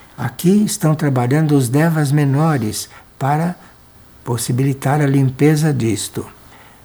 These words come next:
Não sei se já falamos disso, se vocês estão a par, mas o Oceano Pacífico, a esta altura, já estaria morto, porque o lixo nuclear, o lixo atômico e o lixo da humanidade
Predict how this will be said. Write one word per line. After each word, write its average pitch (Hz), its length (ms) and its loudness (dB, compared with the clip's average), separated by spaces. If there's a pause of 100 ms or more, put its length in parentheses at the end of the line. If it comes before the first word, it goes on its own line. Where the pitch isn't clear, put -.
Não 131 120 0
sei 139 240 2
se 135 360 0
já 117 180 -4
falamos 117 640 -2
disso, 131 580 0
se 123 200 -6
vocês 117 520 -2
estão 117 280 -2
a 110 40 -2
par, 147 460 0 (420)
mas 127 400 -2
o 139 60 2
Oceano 180 440 2
Pacífico, 151 960 -4 (460)
a 131 140 -2
esta 160 320 0
altura, 175 640 0 (420)
já 139 200 -2
estaria 156 540 0
morto, 143 840 0 (720)
porque 131 300 -4
o 160 120 4
lixo 208 800 2 (200)
nuclear, 139 640 0
o 120 80 0
lixo 180 460 0
atômico 120 880 -2
e 135 160 2
o 135 80 2
lixo 185 500 2
da 151 140 -2
humanidade 120 840 -2